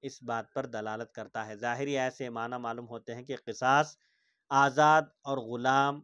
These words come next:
مسلمان اور ذمی کے درمیان جاری ہوگا، کیونکہ ذمیوں اور غلاموں کے نفس ذات آیت میں داخل ہیں،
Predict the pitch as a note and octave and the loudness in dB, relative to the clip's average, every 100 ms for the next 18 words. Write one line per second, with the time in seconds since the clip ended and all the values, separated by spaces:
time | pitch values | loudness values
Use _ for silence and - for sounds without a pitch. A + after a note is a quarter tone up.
0 | _ A#2 - B2+ B2 B2 C3+ C#3 C3+ B2+ | _ -14 -6 -6 -4 -2 -2 -4 -10 -8
1 | A2 A2+ B2 B2+ A2+ G#2+ A2 C3 B2+ A2+ | -12 -12 -8 -8 -8 -10 -8 -8 -8 -8
2 | G#2+ A2+ A2 G#2 G#2 G#2+ G#2 G#2 _ _ | -8 -8 -10 -10 -10 -8 -8 -10 _ _
3 | _ _ _ _ _ _ _ _ _ _ | _ _ _ _ _ _ _ _ _ _
4 | _ _ D3 D3+ D3 E3 C#3+ C#3 D3 D#3+ | _ _ 0 0 0 -6 -4 -4 -2 -2
5 | E3+ E3 C3 C3+ C#3 D3 D3 D3+ C3+ C#3+ | 0 -2 0 2 2 0 -4 -6 0 0
6 | - - A2 B2+ D3 - B2+ B2 A#2 D3 | -2 -12 0 2 2 0 -4 -4 -4 -10
7 | A#2+ A2 G#2+ B2+ A2 | -4 -4 -4 -10 -12